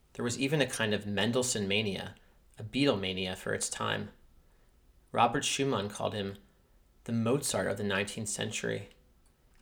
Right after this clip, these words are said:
After his death, monuments sprung up to him all over Germany and England. Let's listen to a short piece from Mendelssohn. This is from his religious opera,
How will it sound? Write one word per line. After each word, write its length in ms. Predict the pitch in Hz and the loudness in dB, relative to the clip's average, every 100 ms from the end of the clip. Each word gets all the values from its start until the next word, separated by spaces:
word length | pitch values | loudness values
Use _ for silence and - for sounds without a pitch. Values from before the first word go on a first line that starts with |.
| - | -12
After 240 | 110 110 131 | -8 -2 -2
his 180 | 127 123 | -2 0
death, 420 | 123 113 - - - - | 2 2 0 -10 -20 -10
monuments 460 | 117 113 120 117 - | -2 0 0 0 -2
sprung 300 | - 113 113 | 0 2 2
up 180 | 101 - | 0 -2
to 80 | |
him 180 | 98 101 101 | -8 -6 -2
all 220 | 104 113 | 2 2
over 200 | 113 104 | 2 -2
Germany 440 | 101 101 95 92 | 0 0 0 -2
and 120 | 101 | -4
England. 460 | 101 110 98 98 - - - _ _ _ _ _ _ _ _ _ _ _ _ _ - | -4 -4 -4 -6 -10 -18 -20 _ _ _ _ _ _ _ _ _ _ _ _ _ -6
Let's 220 | 160 - | -2 0
listen 180 | 151 123 | 0 0
to 100 | 110 | 0
a 60 | |
short 280 | 104 - - | -2 0 -2
piece 240 | - - - | -2 -4 -2
from 180 | - | -4
Mendelssohn. 600 | - 101 104 - 113 113 117 - - _ _ - - _ - | -4 -4 -4 -4 -4 -6 -10 -20 -20 _ _ -20 -20 _ -8
This 140 | 165 | -2
is 100 | 180 | 0
from 200 | - 120 | 2 2
his 160 | 110 107 | 2 0
religious 420 | 110 110 117 120 | -2 -2 -2 -2
opera, 460 | 107 92 - 95 - | 0 -2 0 -2 -4